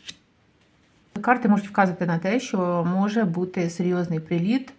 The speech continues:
кудись туди, куди вже прилітало. Є якийсь об'єкт, куди можуть цілити. Але загалом карти додаткові вийшли непогані.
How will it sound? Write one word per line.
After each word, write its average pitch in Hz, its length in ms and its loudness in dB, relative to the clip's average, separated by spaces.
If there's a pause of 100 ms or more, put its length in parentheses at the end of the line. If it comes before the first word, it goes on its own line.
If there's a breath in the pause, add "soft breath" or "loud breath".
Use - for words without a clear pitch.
(500 soft breath)
кудись 220 280 4
туди, 254 580 4
куди 202 280 6
вже 196 280 4
прилітало. 185 760 0 (680 loud breath)
Є 226 260 6
якийсь 208 300 2
об'єкт, 202 420 2
куди 185 320 0
можуть 185 460 2
цілити. - 520 -4 (840 loud breath)
Але 202 400 2 (360)
загалом 208 600 4
карти 180 600 0
додаткові 175 480 -4
вийшли 247 320 2
непогані. 196 680 2